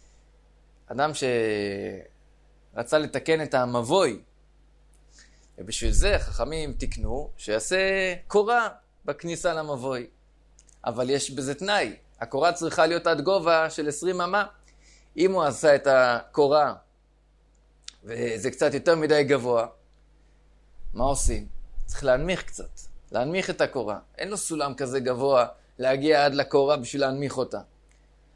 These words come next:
אז יש לו פתרון פשוט, הוא יכול גם להנמיך מלמטה. היה גבוה הקורה של המבוי,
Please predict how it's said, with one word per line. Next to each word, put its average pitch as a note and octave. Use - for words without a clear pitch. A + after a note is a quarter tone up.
אז B2+
יש F3+
לו G#3+
פתרון A3
פשוט, G#3+
הוא A#3+
יכול F#3
גם F#3
להנמיך F#3
מלמטה. F#3
היה A3+
גבוה D#3
הקורה E3+
של F3+
המבוי, D#3